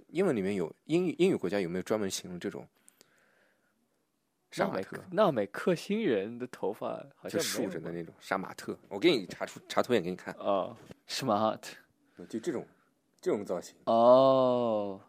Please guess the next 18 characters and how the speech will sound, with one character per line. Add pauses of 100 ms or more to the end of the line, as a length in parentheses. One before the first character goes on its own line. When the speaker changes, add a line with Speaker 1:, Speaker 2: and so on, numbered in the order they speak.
Speaker 2:
OK。 (600)
Speaker 1:
就
杀
马
特
嘛，
其
实
也
是
英
语
来
的，
叫
smart。 (240)
Speaker 2:
哦，
OK。